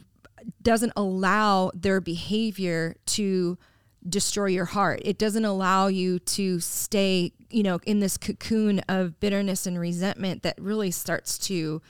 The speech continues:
like, keep you from the life that God has called you. But it is a process. So you may wake up, and I think the most common question I get from men and women over the past eighteen years is,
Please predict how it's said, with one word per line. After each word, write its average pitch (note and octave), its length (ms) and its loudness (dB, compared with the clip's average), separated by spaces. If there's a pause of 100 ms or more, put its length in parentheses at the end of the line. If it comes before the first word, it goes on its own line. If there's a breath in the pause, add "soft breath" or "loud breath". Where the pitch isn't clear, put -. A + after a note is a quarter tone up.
(500 loud breath)
like, - 340 -4 (140)
keep - 300 -4
you G3+ 100 0
from F3+ 240 -4
the F3+ 80 -2
life F3 420 -2
that - 180 -6
God E3 300 0
has D#3+ 200 -4
called B3 460 -4
you. E3+ 260 -2 (460 soft breath)
But A#3+ 140 6
it A#3 160 0 (100)
is G#3 500 4
a G#3 180 0
process. A3 600 -2
So G#3 360 2
you A3 360 2
may A#3+ 200 2
wake A#3+ 240 0
up, F3+ 360 0
and G3 320 2
I G3+ 120 0
think G3+ 320 -4 (440)
the G#3+ 100 0
most G3+ 500 2
common G#3+ 340 0
question F#3 540 -4
I F3+ 160 -2
get F3+ 280 -2
from F#3+ 220 -2
men F3+ 160 0
and G3 180 0
women E3 420 0 (440 soft breath)
over F#3 260 0
the E3+ 100 0
past F3 460 -2 (160)
eighteen F#3 420 -2
years E3+ 420 -4
is, E3+ 280 -2